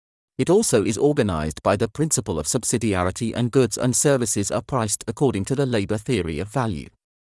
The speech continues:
Each sector of the lower councils represents a different occupation.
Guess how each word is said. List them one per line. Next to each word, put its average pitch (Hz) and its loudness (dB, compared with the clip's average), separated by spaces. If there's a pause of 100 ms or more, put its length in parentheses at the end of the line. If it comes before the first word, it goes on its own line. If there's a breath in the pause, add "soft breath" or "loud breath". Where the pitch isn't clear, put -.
(500)
Each 180 -4
sector 147 2
of 113 0
the 104 0
lower 127 2
councils 139 -2
represents 98 0
a 123 0
different 92 -2
occupation. 107 -4